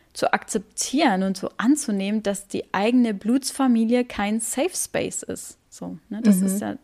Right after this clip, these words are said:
Speaker 1: auch wirklich eine traurige Wirklichkeit.
Speaker 2: Ja,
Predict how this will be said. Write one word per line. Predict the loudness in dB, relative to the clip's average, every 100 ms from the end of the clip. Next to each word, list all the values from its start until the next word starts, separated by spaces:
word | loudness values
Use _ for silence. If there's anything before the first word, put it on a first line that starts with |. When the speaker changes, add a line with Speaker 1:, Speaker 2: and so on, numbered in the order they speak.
| _
Speaker 1:
auch | 0 2
wirklich | -2 -2 -4
eine | -6
traurige | 2 4 4 0 0
Wirklichkeit. | 0 -2 -10 -6 -6 -6 -10 _ _ -20 -20 -20 _ 4
Speaker 2:
Ja, | 4 4